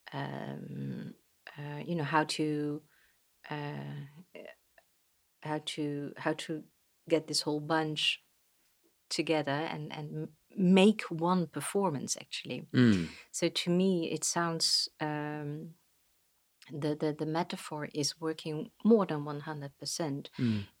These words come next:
Speaker 1: Um, uh, and when I think back of those times, um, uh,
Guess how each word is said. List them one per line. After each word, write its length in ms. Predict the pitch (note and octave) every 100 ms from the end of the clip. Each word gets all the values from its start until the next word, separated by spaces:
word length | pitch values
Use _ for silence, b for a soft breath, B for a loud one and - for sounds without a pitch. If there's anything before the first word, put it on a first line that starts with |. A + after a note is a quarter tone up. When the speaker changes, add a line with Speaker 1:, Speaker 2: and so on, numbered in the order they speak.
| -
Speaker 1:
Um, 1040 | D#3 D3+ D3+ D#3 D3+ D3+ D#3 D3+ D3+ D3 - _ _ _
uh, 300 | - D3+ D#3 D3+ -
and 600 | D#3 D3+ D3+ D3 D3+ E3+ C4+ b b b b _ - F4+ - _
when 200 | F#3 F#3+
I 100 | F#3
think 260 | F3+ G3+ F3
back 360 | F3 E3 - -
of 500 | E3 D#3+ D#3 - - _ _ _ E3+
those 240 | E3 D#3
times, 720 | - F3 F3+ D#3 D#3 - - _
um, 1080 | D#3 D#3 D#3 D#3 - - D3+ D3+ D#3 D#3 D#3 E3 E3+ G3+ B3 _
uh, 40 | _